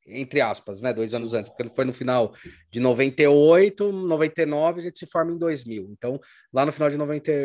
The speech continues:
Speaker 1: e oito, a gente pensou, tal, e começou a estruturar. E eu lembro quando a gente se formou, principalmente eu e o, o Léo, a gente trabalhava numa outra empresa, né? E, puta, era uma treta, cara. Eu tive que pedir na outra empresa uma redução de carga. Eu falei, ó, quero trabalhar meio-dia.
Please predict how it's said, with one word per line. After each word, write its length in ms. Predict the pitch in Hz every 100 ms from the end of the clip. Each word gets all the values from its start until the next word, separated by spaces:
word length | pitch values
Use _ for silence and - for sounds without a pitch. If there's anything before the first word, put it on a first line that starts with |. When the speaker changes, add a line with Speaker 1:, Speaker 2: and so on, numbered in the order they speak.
| -
Speaker 1:
e 100 | 131
oito, 300 | 131 160 156
a 20 |
gente 160 | 151 -
pensou, 640 | 175 170 - 143 185 151
tal, 280 | 151 165 165
e 60 |
começou 340 | 165 165 156 156
a 40 |
estruturar. 460 | - 160 143 117 - _ _
E 60 |
eu 60 | 165
lembro 160 | 208 202
quando 100 | 175
a 100 | 160
gente 140 | 135
se 80 | 127
formou, 400 | 127 123 160 156
principalmente 420 | - 147 165 -
eu 140 | 196
e 40 | 180
o, 140 | 127 123 _ 117
o 140 | 123
Léo, 380 | 123 147 160 113 - _
a 40 | 123
gente 100 | 160
trabalhava 360 | 180 160 165
numa 140 | 151 123
outra 180 | 113 113
empresa, 360 | 110 95 90 _ _ _ _ _ _ _ _
né? 240 | 98 104 113 _ _ _ _
E, 440 | 110 117 117 113 113
puta, 240 | 165 -
era 100 | 117
uma 160 | 127 143
treta, 560 | - - 190 165 170 104
cara. 280 | 117 104
Eu 40 | 104
tive 160 | 131
que 120 | 131 131
pedir 320 | 147 131 143
na 80 | 147
outra 200 | 143 147
empresa 440 | 139 143 139 131
uma 100 | 131
redução 880 | 123 147 147 - - 151 175 254 - _ _ _ _ _
de 500 | 107 123 127 123 123
carga. 420 | 127 131 147 185 233
Eu 60 |
falei, 220 | 175 147
ó, 80 | 143
quero 160 | 113 123
trabalhar 260 | 127 131
meio-dia. 640 | 131 135 123 123 135 226